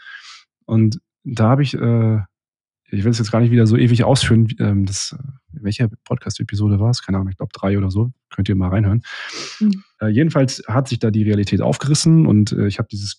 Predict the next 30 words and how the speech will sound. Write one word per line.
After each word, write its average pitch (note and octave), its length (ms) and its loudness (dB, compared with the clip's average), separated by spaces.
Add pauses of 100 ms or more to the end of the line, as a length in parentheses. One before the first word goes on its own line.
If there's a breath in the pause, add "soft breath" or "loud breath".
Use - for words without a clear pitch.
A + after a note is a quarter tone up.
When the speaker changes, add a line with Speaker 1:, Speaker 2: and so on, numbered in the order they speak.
Speaker 1:
hab A2 140 -6
so G#2+ 120 -6
ein G#2 140 0
starkes - 360 -4
Verbundenheitsgefühl A2 760 -2
gesehen A#2+ 360 0
und G#2+ 180 -2
ich - 80 -10
hab - 200 -6
diese, G2 520 -8
äh, F#2+ 100 -10
Leere A#2+ 360 -2
gesehen A2+ 320 0
und - 80 -4
so G2+ 100 -10
weiter G#2 180 -6
und G2 120 -10
so - 120 -18
fort. - 280 -8
Und, G2+ 180 -6 (880)
ähm, G2+ 340 -2
das G#2+ 140 -4
war A#2 100 0
für - 120 -4
mich B2 140 0
so A2+ 80 -4
eine, G#2+ 200 0
die B2 160 -2
Erfahrung, A#2+ 440 2
ab-, G#2+ 140 -2